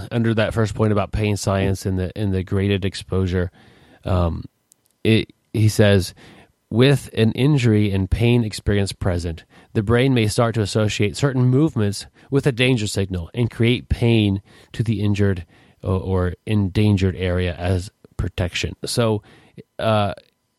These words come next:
he, and he goes on, he doesn't advocate ignoring pain, but just know, um, that sometimes your brain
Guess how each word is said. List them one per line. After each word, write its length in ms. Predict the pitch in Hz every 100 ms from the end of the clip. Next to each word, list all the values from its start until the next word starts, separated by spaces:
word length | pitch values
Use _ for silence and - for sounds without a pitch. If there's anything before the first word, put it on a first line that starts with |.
| _ _ _
he, 280 | 123 143 135
and 180 | 131 123
he 240 | 113 120
goes 180 | 131 127
on, 160 | 117 120
he 100 | 131
doesn't 200 | 147 151
advocate 540 | 147 143 143 127 123
ignoring 560 | 113 107 127 131 120 107
pain, 400 | 123 127 113 107 - -
but 120 | 147
just 160 | 143 123
know, 400 | 127 127 120 107 _ _ -
um, 320 | 110 104 - _ _ _ _ _ _ _ _ _ _ - - - - -
that 260 | 131 123
sometimes 340 | 107 131 123 110
your 100 | 110
brain 440 | 113 113 110 107